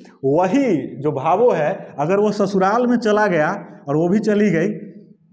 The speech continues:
ए, ये जो चली गई अपने मायके और ये चले गए भाई साहब ससुराल, तो क्या होगा वहाँ पे? वहाँ पे वही भावो उनकी साली हो जाएगी।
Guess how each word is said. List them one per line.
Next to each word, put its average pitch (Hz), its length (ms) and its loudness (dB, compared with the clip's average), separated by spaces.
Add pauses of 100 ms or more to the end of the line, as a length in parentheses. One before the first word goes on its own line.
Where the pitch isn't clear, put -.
(140)
ए, 170 140 2
ये 185 160 2
जो 202 100 0
चली 202 260 2
गई 208 100 4
अपने 202 260 0
मायके 190 420 0
और 175 220 -2
ये 190 100 2
चले 196 260 2
गए 202 140 2
भाई 185 200 0
साहब 190 240 0
ससुराल, 185 480 0 (320)
तो 170 60 0
क्या 190 200 0
होगा 214 260 2
वहाँ 214 240 0
पे? 220 140 -2 (500)
वहाँ 160 220 0
पे 214 320 2 (400)
वही 233 520 2 (300)
भावो 202 480 0
उनकी 196 220 -2
साली 190 360 0
हो 180 140 0
जाएगी। 113 600 -6